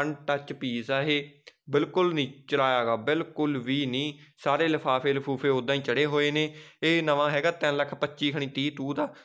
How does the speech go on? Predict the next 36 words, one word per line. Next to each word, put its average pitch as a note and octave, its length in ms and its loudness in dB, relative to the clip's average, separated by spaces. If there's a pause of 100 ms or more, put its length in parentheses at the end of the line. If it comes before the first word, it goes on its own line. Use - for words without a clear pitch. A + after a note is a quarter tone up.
ਸੋ D#3+ 140 0
ਤੁਹਾਨੂੰ E3 320 0
ਘੱਟ F3+ 160 2
ਰੇਟ D3 260 2
'ਤੇ D3+ 120 -2
ਹੀ D3+ 40 0
ਮਿਲਦਾ C3+ 340 2
ਪਿਆ B2 240 2
ਇਹ। D#3 200 0 (640)
ਤੇ D#3 160 4
ਅੱਗੇ D#3 200 2
ਆਪਣੇ E3 220 2
ਕੋਲ D#3+ 200 2
ਆ C#3 100 6
ਜਾਂਦਾ C#3 300 4
ਜੀ E3 160 2 (1600)
ਪੌਲ D#3+ 240 6
ਸਪੋਰਟਸ D#3+ 520 0
ਕੰਪਿਊਟਰ C#3 500 -2
ਕਰਾਹਾ, A#2+ 360 -2 (240)
ਜਿਹੜਾ C3+ 180 2
ਸਪੋਰਟਸ D#3+ 480 -2
ਸੀਰੀਜ਼ D#3 380 -2
ਦੇ E3 100 2
ਵਿੱਚ C#3+ 220 0
ਕੰਪਿਊਟਰ C#3 420 -4
ਕਰਾਹਾ C#3 300 0
ਆਉਂਦਾ, C3 440 2 (320)
ਜੇ C#3+ 180 0
ਉਹ D3 300 0
ਕੰਪਿਊਟਰ C#3+ 440 -4
ਕਰਾਹਾ C3+ 320 2
ਵਾ D#3 160 2 (560)
ਪੌਲ D3+ 240 6
ਵਾਲਿਆਂ B2 340 4
ਦਾ। G#2+ 140 -4